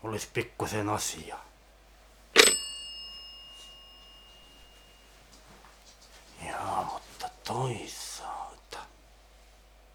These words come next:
jos Matias haluaa sitä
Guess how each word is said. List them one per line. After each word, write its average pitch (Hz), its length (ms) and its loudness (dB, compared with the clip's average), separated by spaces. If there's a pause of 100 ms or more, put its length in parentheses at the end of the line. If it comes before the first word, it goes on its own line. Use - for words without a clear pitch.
(1900)
jos - 300 -2
Matias 98 840 -4
haluaa 90 760 -4
sitä - 360 -6